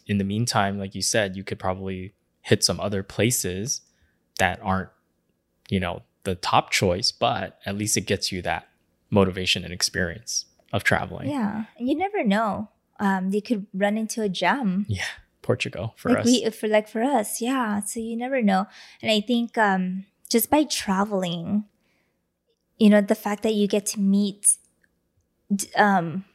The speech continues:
Speaker 2: different people or other people from who you normally interact with.
Speaker 1: All walks
Speaker 2: to
Speaker 1: of life,
Speaker 2: all
Speaker 1: yeah.
Speaker 2: walks of life, and just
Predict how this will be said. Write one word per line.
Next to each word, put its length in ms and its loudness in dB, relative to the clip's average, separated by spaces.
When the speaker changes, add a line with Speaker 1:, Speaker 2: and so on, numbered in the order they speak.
Speaker 2:
different 400 2
people 680 0
or 260 2
other 240 4
people 720 -2
from 500 0
who 140 0
you 140 4
normally 460 2
interact 600 0
with. 280 0
Speaker 1:
All 220 2
walks 280 0
Speaker 2:
to 40 -2
Speaker 1:
of 80 -6
life, 300 -4
Speaker 2:
all 240 0
Speaker 1:
yeah. 40 -6
Speaker 2:
walks 280 -4
of 120 -10
life, 460 -2
and 420 -2
just 300 4